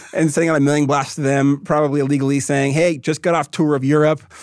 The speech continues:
Speaker 2: I'm looking for some local gigs, only a few slots available," just faking it until
Speaker 1: Yes.
Speaker 2: you make it, trying
Speaker 1: Yeah.
Speaker 2: to create this air of importance
Speaker 1: Yep.
Speaker 2: such that I could hopefully book a thousand dollar bar mitzvah or something <laughs> to make it to the next month.
Speaker 1: In personal branding,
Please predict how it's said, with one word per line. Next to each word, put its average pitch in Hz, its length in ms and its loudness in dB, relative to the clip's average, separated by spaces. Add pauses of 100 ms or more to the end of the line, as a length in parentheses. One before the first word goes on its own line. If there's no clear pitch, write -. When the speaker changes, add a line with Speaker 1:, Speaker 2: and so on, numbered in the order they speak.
(200)
Speaker 2:
I'm 135 140 -2
looking 147 220 0
for 147 100 -6
some 139 220 -2
local 156 240 0
gigs, 156 420 0
only 151 220 2
a 147 60 0
few 165 200 -2
slots 156 300 0
available," 147 400 2
just 196 280 -2
faking 151 320 0
it 110 220 -4
until 143 220 0
Speaker 1:
Yes. 139 80 2
Speaker 2:
you 131 80 2
make 143 200 2
it, 110 200 -6
trying 165 300 0
Speaker 1:
Yeah. 160 80 -2
Speaker 2:
to - 0 -
create 143 340 -6
this 123 200 -6
air 135 220 0
of 120 80 -2
importance 120 600 -4 (160)
Speaker 1:
Yep. 202 160 -2
Speaker 2:
such - 220 -4
that 139 80 -2
I - 20 -2
could 120 100 -6
hopefully 127 320 -2
book 127 160 -2
a 117 80 -4
thousand 120 360 -2
dollar 113 220 0
bar 110 200 -4
mitzvah 113 400 -4
or 104 40 -2
something 117 480 -2
<laughs> 269 920 -2
to 190 60 -6
make 151 200 -2
it - 20 -6
to 135 80 -6
the 139 60 -2
next 135 260 -4
month. 127 320 -4 (880)
Speaker 1:
In 127 180 -6
personal 214 520 -2
branding, 107 480 -4